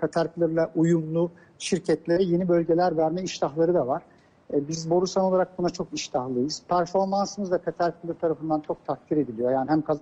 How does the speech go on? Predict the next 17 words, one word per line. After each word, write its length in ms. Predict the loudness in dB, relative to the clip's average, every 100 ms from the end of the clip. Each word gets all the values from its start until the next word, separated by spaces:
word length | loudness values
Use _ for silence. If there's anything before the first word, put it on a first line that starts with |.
| -2
pazar 340 | 0 0 0
payı 160 | -2 -4
kazanımlarımız 720 | -2 -2 0 0 -2 -4 -6 _ -20 _
hem 160 | -2 0
müşterilerimize 680 | -2 -2 0 2 0 2 2
yarattığımız 680 | 4 2 -2 -6 -6 -4 0
değerler, 540 | 2 2 0 -2 -6 -6
çözümler 480 | -6 -4 -2 0
açısından 580 | -2 -4 -12 -10 -8 -6
da 140 | -6 -8 -14 _ _
çok 240 | -6 -4
takdir 320 | -4 -4 -2 -2
görüyoruz. 500 | -2 -4 -6 -6 -2
Onun 160 | 0
için 300 | 0 0 0
büyüyoruz. 280 | 2 0 0
Zaten 400 | 0 0 0 -2